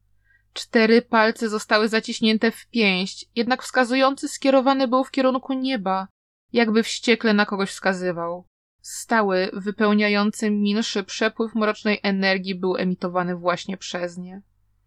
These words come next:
Wszyscy uczestnicy rytuału albo uciekli, albo zemdleli. Lan Wangji jako jedyny siedział i to w głównej pozycji szyku po stronie wschodniej.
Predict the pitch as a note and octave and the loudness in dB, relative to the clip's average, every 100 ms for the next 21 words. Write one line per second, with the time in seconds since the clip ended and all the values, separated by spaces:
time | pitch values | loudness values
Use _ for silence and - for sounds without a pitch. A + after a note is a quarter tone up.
0 | _ - - F4 - A#4 D4+ D4+ D4+ D#4 | _ -8 -6 -2 -2 -2 -2 -2 -4 -2
1 | D4 C#4+ - C#4 C#4 C#4 C4+ B3 B3+ A#3+ | 0 0 2 2 4 4 2 2 2 0
2 | - B3 - A#3+ A#3 - _ - A3 G#3 | -2 -4 -2 -6 -6 -8 _ -2 0 -2
3 | G3 G3 G3 F#3 G3 G#3 - _ _ _ | -2 -4 -2 -4 -4 -10 -14 _ _ _
4 | _ _ _ A3 B3 D4+ D#4 D4 C#4+ B3+ | _ _ _ 0 4 4 4 4 2 -2
5 | B3+ C#4 C4+ C4 C4 B3+ A3+ B3+ B3 B3 | 0 2 2 2 0 0 0 -2 -2 -4
6 | - B3 G3+ G3+ G3 G3+ A#3 - A3 G#3 | -4 -4 0 0 0 0 -4 -4 -4 -4
7 | G#3 A3 A3 G#3+ G#3+ G3 G#3+ - G#3+ - | -6 -2 -2 -2 -4 -4 -6 -6 -6 -4
8 | G#3 - G3 G3+ - F#3 G3 - F#3+ F3+ | -6 -6 -8 -10 -6 -4 -4 -6 -6 -4
9 | F#3 F#3 G3+ | -6 -6 -10